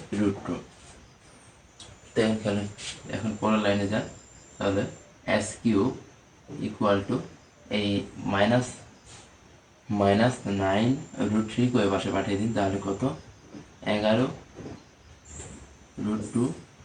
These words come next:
প্লাস নাইন রুট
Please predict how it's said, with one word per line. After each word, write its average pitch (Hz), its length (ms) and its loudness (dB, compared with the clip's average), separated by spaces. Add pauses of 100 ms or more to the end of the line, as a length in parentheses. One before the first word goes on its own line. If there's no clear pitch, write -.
(140)
প্লাস 101 340 2 (1400)
নাইন 92 240 0 (640)
রুট - 180 0